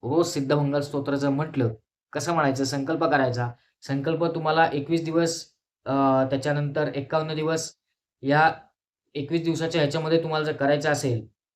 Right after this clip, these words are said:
तर संकल्प कसा करायचा, काय करायचा हे मी सांगितलेलं आहे. तर संकल्प गोत्र म्हणून वगैरे एक संकल्प करायचा आणि संकल्प झाल्यानंतर रोज म्हणायचं.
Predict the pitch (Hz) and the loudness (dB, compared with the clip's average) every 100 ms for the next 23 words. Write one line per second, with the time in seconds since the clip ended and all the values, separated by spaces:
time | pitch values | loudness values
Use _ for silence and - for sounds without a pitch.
0 | _ _ _ - 139 139 139 151 151 143 | _ _ _ -10 -6 -4 0 0 0 0
1 | 160 147 147 147 143 143 143 139 139 147 | 2 2 2 0 2 2 2 2 0 -2
2 | 139 127 139 156 160 120 110 117 _ _ | -2 -2 -2 0 2 2 0 -4 _ _
3 | _ _ _ _ - 131 135 135 143 143 | _ _ _ _ -8 -6 -4 0 0 2
4 | 139 135 143 139 135 135 131 143 143 - | 2 2 2 0 0 0 0 2 0 -2
5 | 135 127 135 139 131 147 139 131 - _ | -6 -2 0 0 2 0 0 -2 -4 _
6 | _ _ 113 117 135 127 143 143 139 127 | _ _ -8 -6 -6 -4 -4 -2 -2 0
7 | 139 139 135 151 165 - _ _ - 120 | 0 0 -2 -4 -6 -8 _ _ -8 2
8 | 175 160 151 131 120 123 123 | 2 2 2 0 0 -2 -4